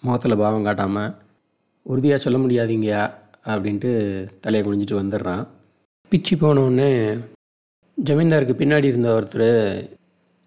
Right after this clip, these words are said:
"உசுலனூர் ஜல்லிக்கட்டுல அது மேல ஒருத்தன் விழுந்து செத்தான்ல, அவனோட பையனா இவன்." உடனே ஜமீன்தாருக்கு சந்தேகம் தெளிவாயிருச்சு.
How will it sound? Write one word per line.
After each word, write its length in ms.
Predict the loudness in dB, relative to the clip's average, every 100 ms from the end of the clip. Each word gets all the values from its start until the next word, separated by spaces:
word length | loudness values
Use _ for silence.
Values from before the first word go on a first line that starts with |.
| -6
"உசுலனூர் 420 | 0 4 4 4 4
ஜல்லிக்கட்டுல 920 | 2 2 0 0 2 4 2 0 -6 -14 -20 _ _ _ _ _ _
அது 200 | -2 0
மேல 280 | 2 2 2
ஒருத்தன் 280 | 0 -2
விழுந்து 240 | -2 0 -2
செத்தான்ல, 800 | -4 -2 0 0 0 0 -4 -8 -16 _ _ _ _ _ _ -2
அவனோட 340 | 0 2 0
பையனா 400 | 0 0 2 0
இவன்." 540 | 0 -2 -2 -4 -8 -16 _ _ _ _ _
உடனே 240 | -2 0
ஜமீன்தாருக்கு 800 | 2 2 2 2 0 0 0 0
சந்தேகம் 640 | 0 -2 0 0 0 0
தெளிவாயிருச்சு. 680 | -2 0 0 -2 -4 -4 -4